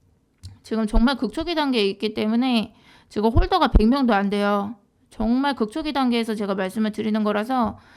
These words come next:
제가 하루에 열 분한테만 말씀드릴 수 있습니다.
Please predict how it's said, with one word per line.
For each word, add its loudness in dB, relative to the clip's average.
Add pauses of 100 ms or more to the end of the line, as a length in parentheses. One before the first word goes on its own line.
(160)
제가 -2
하루에 2
열 2
분한테만 0
말씀드릴 -2
수 -6
있습니다. -4